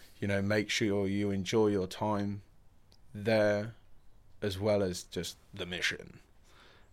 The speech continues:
Um, so my day would consist of get up, break camp,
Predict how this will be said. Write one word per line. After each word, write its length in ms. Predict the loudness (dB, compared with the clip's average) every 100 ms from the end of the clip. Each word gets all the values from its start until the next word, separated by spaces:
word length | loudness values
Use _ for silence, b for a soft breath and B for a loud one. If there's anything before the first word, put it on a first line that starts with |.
| -10 0
Um, 500 | 2 4 2 0 -4 -18 -20 -20 -20 -20 -20 -16
so 400 | 2 8 10 8 4 -10 -20 -20 -20 _ _ -20 B B B B
my 180 | 0
day 380 | 2 6 6 8
would 180 | 4 -2
consist 540 | -2 0 0 0 2
of 320 | 2 2 0 -8 -14 2
get 260 | 4 6
up, 320 | 4 2 -2 -8 _ -20 -20 -20 _ _ _ _ _ -20 -20 -20 -20 4
break 260 | 6 6 2
camp, 480 | -6 -4 -4 -8